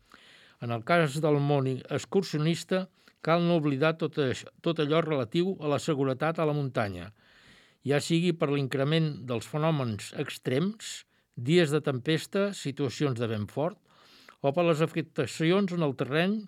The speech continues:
i a l'estat dels recorreguts. Per altra banda, l'allargament de les condicions estivals per afavorir, eh,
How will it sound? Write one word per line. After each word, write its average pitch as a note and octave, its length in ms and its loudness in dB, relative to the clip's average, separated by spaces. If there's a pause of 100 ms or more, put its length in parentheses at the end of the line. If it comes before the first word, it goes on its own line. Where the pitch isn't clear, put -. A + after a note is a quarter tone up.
(140)
i C#3+ 80 2
a C#3 80 4
l'estat E3 320 -2
dels D#3+ 180 2
recorreguts. B2 760 -6 (920)
Per A2+ 140 -2
altra D3+ 260 2
banda, D#3+ 380 2 (100)
l'allargament C3+ 560 0
de F3 140 2
les - 120 -6
condicions C#3+ 640 -2
estivals D3 720 -2
per C#3 160 0
afavorir, D3+ 500 0 (100)
eh, - 1080 -16